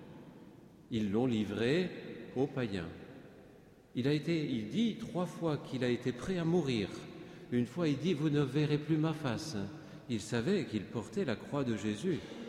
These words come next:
C'est surtout la confrontation avec le ju-, judaïsme pharisaïque, hein, qui, qui a été la cause de tous ces soubresauts.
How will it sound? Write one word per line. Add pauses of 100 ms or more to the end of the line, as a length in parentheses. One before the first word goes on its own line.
(580)
C'est
surtout
la
confrontation
avec
le
ju-,
judaïsme
pharisaïque,
hein, (1200)
qui,
qui
a
été
la
cause
de (100)
tous
ces
soubresauts.